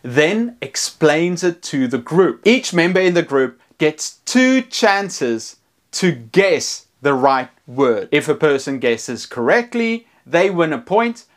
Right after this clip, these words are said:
and you cross out that word they picked. Continue until all the words are finished. Fortunately, unfortunately. First, you have to say something good that happened. "Fortunately,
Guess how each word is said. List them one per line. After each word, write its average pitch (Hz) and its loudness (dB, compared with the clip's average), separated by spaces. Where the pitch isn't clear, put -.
and 156 -2
you 147 -4
cross 147 -2
out 127 -2
that 117 -4
word 110 -4
they 104 -4
picked. - -8
Continue 220 2
until 147 -2
all 131 0
the 135 -6
words 104 -4
are 101 -4
finished. - -6
Fortunately, 214 0
unfortunately. 135 -4
First, 226 0
you 214 4
have 180 -4
to 190 -10
say 160 0
something 135 -6
good 123 2
that 113 0
happened. - -8
"Fortunately, 170 0